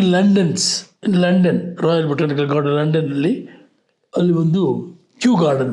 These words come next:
ಮಾಡಿದ್ರು ಏಯ್ಟೀನ್ ಫಾರ್ಟಿನಲ್ಲಿ. ಲಂಡನ್ನಲ್ಲಿ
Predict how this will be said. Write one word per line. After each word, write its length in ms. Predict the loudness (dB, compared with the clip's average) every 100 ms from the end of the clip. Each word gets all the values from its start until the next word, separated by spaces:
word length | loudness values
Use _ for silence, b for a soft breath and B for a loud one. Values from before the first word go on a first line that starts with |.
| -6
ಮಾಡಿದ್ರು 260 | -8 -12 -14 _ _ _ _ _ -14 -2
ಏಯ್ಟೀನ್ 280 | 0 0 -2 -2
ಫಾರ್ಟಿನಲ್ಲಿ. 600 | -6 -4 -6 -6 -10 -14 -18 -20 -20 _ -4 0
ಲಂಡನ್ನಲ್ಲಿ 580 | 2 4 2 2 0 -2